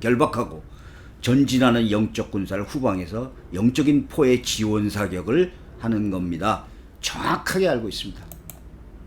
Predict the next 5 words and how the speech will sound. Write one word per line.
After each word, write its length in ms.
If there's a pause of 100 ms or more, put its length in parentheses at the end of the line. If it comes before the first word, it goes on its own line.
(1040)
자, 240 (560)
이 80
사람들은 720
뭐라고 380
하냐면 600